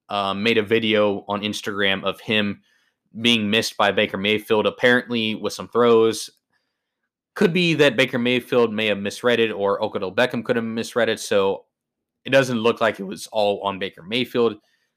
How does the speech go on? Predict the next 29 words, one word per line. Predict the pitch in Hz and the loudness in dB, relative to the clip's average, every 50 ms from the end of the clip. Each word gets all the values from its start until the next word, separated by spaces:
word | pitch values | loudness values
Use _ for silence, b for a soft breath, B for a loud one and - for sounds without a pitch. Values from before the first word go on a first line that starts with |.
| _ _ | _ _
but, | 98 101 101 98 92 - - - | -8 -2 0 0 0 -2 -6 -12
um, | - 90 87 90 87 - | -8 -6 -6 -6 -6 -6
LeBron | 107 104 101 117 120 113 110 107 | -6 0 2 4 4 4 2 0
James | 98 - 113 113 113 104 - 113 | -2 -2 0 0 0 -2 -4 -6
even | 110 104 104 98 | -4 -6 -6 -4
chirped | - 117 110 - - - 107 | -2 -2 -2 -2 -2 -4 -2
in, | 104 101 101 104 101 98 - | -2 -2 -2 -4 -8 -10 -14
kind | - 110 104 | -10 -6 -6
of | 101 101 | -4 -2
be | 101 98 | 0 0
like, | 98 95 92 - - | 0 0 -2 -2 -6
"Free | - - 117 110 101 | -6 -4 0 2 2
Odell." | 92 95 98 110 117 117 117 117 113 _ _ _ _ _ _ _ _ _ - | 0 0 2 2 4 4 4 2 0 _ _ _ _ _ _ _ _ _ -14
So | - - 117 107 104 95 | -4 2 4 4 4 4
Odell's | 98 104 101 113 113 117 107 - | 4 2 4 4 4 4 4 2
gonna | 117 107 104 | -2 -4 -4
be | 95 107 104 95 | -2 -4 -4 -4
released, | 95 95 90 101 117 120 113 - - - - - - - - | -4 -6 -4 -2 -2 -2 -2 -4 -4 -6 -8 -8 -12 -14 -8
and, | 104 101 95 92 92 90 | -4 -4 -4 -4 -2 -2
uh, | 95 92 90 87 85 - _ _ _ _ _ _ _ _ _ _ _ _ _ _ _ _ _ _ _ _ _ _ _ _ _ _ _ _ _ - _ - | -2 0 0 -2 -4 -8 _ _ _ _ _ _ _ _ _ _ _ _ _ _ _ _ _ _ _ _ _ _ _ _ _ _ _ _ _ -20 _ -12
teams | - - 147 147 143 135 127 - | -6 -2 0 2 2 0 0 2
have | - 139 131 131 107 123 | 4 4 4 4 4 2
until, | 123 113 104 - - - 117 113 113 107 104 104 - - | -2 -2 -2 -6 -2 0 2 2 4 2 0 -4 -6 -4
um, | 95 95 95 92 92 92 90 90 85 - _ _ _ _ _ _ _ _ - | -2 0 2 2 0 -2 -4 -8 -14 -16 _ _ _ _ _ _ _ _ -8
I | 98 98 | -8 -4
think | - 120 107 - | -4 -4 -6 -4
Monday | 104 101 113 113 107 107 104 101 | -2 0 0 0 2 0 -2 -2
to | - 113 104 | -2 -6 -6
fire, | - - 107 107 104 101 101 92 - _ | 0 2 4 4 4 4 2 0 -2 _